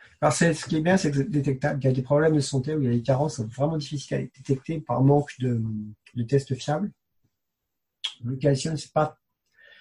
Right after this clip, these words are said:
c'est pas complètement ça, parce que le, le dosage direct du calcium n'est pas un bon examen. Mais en dosant en plus la vitamine D, en dosant la P T H, la parathormone, on arrive à voir si la personne est, est carencée en calcium ou pas. Parce que quand on est vraiment carencé en calcium, l'organisme s'en aperçoit,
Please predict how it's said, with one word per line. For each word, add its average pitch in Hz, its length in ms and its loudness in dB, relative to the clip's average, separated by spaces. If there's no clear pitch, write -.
c'est - 100 -20
pas 139 160 0
complètement 160 420 2
ça, 160 140 -2
parce 143 140 0
que 131 80 0
le, 120 200 4
le 131 220 4
dosage 135 300 6
direct 139 300 2
du 131 100 -2
calcium 135 420 -2
n'est 120 60 0
pas 143 160 0
un 139 60 2
bon 120 160 2
examen. 123 400 -2
Mais 131 140 6
en 135 100 10
dosant 147 340 4
en 147 80 4
plus 147 180 -6
la 131 100 2
vitamine 123 420 2
D, 135 220 2
en 135 100 2
dosant 123 420 2
la 110 120 0
P 139 180 -2
T 135 120 -4
H, 139 200 -4
la 110 40 -6
parathormone, 127 680 0
on 131 80 4
arrive 139 220 8
à 135 80 8
voir 147 200 4
si - 120 -6
la 113 80 -4
personne 135 480 -4
est, 117 300 -6
est 120 40 -20
carencée 117 380 -6
en 131 80 0
calcium 123 340 -6
ou 120 40 -6
pas. 117 100 -12
Parce 113 100 -10
que - 140 -20
quand 151 120 0
on 147 40 4
est 143 60 6
vraiment 143 280 4
carencé 131 380 -2
en 131 80 -2
calcium, 156 440 -8
l'organisme 120 440 0
s'en 127 60 2
aperçoit, 131 600 -4